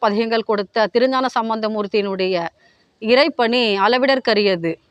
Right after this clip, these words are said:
அவருடைய அந்த இறைப்பணியும் சமயத் தொண்டும்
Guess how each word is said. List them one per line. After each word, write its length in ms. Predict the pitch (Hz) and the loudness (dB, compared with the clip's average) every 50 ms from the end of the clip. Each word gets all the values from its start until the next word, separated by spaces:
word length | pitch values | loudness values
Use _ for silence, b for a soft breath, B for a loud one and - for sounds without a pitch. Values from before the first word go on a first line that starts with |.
| _ _ _ _ _ _ _ _ _ _ _ _ _ _ _ _ _ _ _ _ _ _ _ _ _ _ _ _ _ _ _ _ _ _ _ | _ _ _ _ _ _ _ _ _ _ _ _ _ _ _ _ _ _ _ _ _ _ _ _ _ _ _ _ _ _ _ _ _ _ _
அவருடைய 920 | - - 247 262 277 269 277 269 240 247 240 240 226 214 196 185 175 170 165 151 - - _ _ _ _ _ _ _ _ _ _ _ _ _ _ _ _ - | 0 2 2 4 4 4 4 4 4 4 4 4 4 4 4 2 0 -2 -4 -8 -14 -18 _ _ _ _ _ _ _ _ _ _ _ _ _ _ _ _ -4
அந்த 540 | - 220 233 226 208 208 202 190 180 175 - | -2 -2 -2 2 2 2 2 2 0 -2 -4
இறைப்பணியும் 800 | - 190 226 254 277 302 - - 254 233 226 226 233 226 208 190 | 0 2 4 4 4 2 2 0 0 0 2 0 0 -2 -2 -4
சமயத் 480 | 180 - 240 254 269 285 302 285 247 - | -2 0 2 2 2 4 2 2 2 2
தொண்டும் 640 | 254 220 220 208 220 233 214 196 180 160 147 - | 0 0 2 2 2 2 2 0 -4 -6 -8 -10